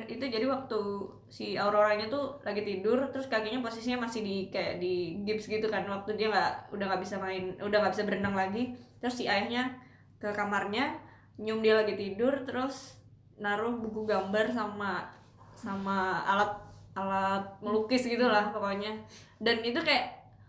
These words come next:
wow, ternyata bapaknya se-care ini sebenarnya gitu loh. Dan toh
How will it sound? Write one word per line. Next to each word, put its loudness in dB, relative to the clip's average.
wow, 6
ternyata 0
bapaknya 2
se-care 0
ini 0
sebenarnya 0
gitu -2
loh. 4
Dan 6
toh 2